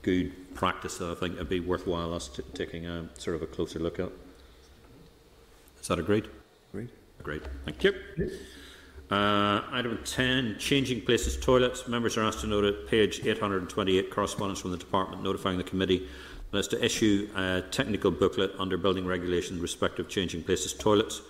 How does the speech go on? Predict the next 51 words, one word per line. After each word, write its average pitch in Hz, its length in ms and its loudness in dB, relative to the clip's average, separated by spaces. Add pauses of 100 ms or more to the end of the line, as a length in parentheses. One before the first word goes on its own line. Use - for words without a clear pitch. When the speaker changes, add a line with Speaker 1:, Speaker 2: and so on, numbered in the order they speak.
(400)
Speaker 1:
A 90 60 2
regularly 101 380 2
impact 95 340 -2
assess-, - 420 0
assessment 92 460 -2
is 90 80 -4
to - 80 -8
be 90 80 0
published. - 580 -2
Are 90 80 -2
we 92 80 -2
content 98 380 -2
to 92 80 -2
note? 120 340 2 (800)
Speaker 2:
Okay. 110 140 -10 (1040)
Speaker 1:
Uh, 170 280 0 (1200)
uh, 113 220 4
move 123 220 6
to - 140 -2
item 113 220 2
eleven, 107 400 4
department 127 540 0
response - 540 -2
on 101 280 -4
the 95 60 0
sale 101 500 2
of 92 100 -8
Portivo 98 520 4
Reservoir. 92 560 2 (760)
Members 139 280 2
are 120 60 2
asked 113 220 2
to 110 40 -6
note 104 180 6
at 98 120 -2
page 98 260 4
eight 104 120 6
hundred 95 280 -2
thirty-seven 90 540 0
a - 20 -6
further 95 300 4
response 90 440 0
from 92 120 -6
the 85 80 -2
department 87 440 0
on 82 100 -6
the 80 60 -6
sale 85 240 0
of - 100 -2
Portivo 85 320 0
Reservoir. 107 540 2